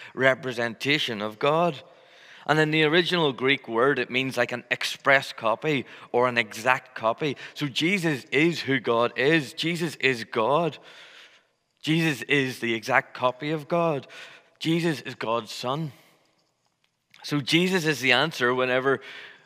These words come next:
we want to know, "How should I act? What way should I be?" See, even Jesus spoke to us about himself. He told us about himself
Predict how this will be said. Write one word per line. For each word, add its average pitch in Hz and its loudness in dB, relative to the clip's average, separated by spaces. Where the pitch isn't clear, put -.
we 135 -2
want 131 0
to 131 -6
know, 139 0
"How 123 0
should 127 -2
I 117 4
act? 117 2
What 123 -4
way 120 -2
should 113 -4
I 107 0
be?" 139 -2
See, 180 2
even 202 2
Jesus 156 2
spoke - -2
to - -4
us 135 0
about 117 0
himself. 127 -2
He 143 -4
told 160 -2
us 190 -4
about 135 -4
himself 110 0